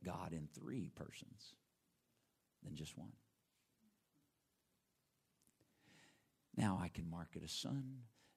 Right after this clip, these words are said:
Now I can market a father. Now I can market the Holy Spirit. I can sell you paraphernalia for all three, and I'll profit from this. I'm telling you.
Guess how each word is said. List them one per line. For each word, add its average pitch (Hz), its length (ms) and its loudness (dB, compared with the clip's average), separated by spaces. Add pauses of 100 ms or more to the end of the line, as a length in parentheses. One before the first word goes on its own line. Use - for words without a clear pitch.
(100)
Now 90 260 0
I 82 40 -6
can - 200 -4
market 87 340 0
a - 40 -4
father. 139 460 -2 (420)
Now 101 260 4
I 82 40 0
can 82 200 2
market 90 360 4
the 98 80 -2
Holy 90 280 -2
Spirit. - 520 -6 (320)
I 180 80 6
can 92 160 4
sell - 240 2
you 110 160 4
paraphernalia 113 800 4
for - 200 -4
all 110 200 4
three, 170 600 2 (420)
and 113 120 0
I'll 123 240 -4
profit - 720 -4 (640)
from - 340 -8
this. - 800 -2 (4000)
I'm 101 100 6
telling 131 360 2
you. - 100 -6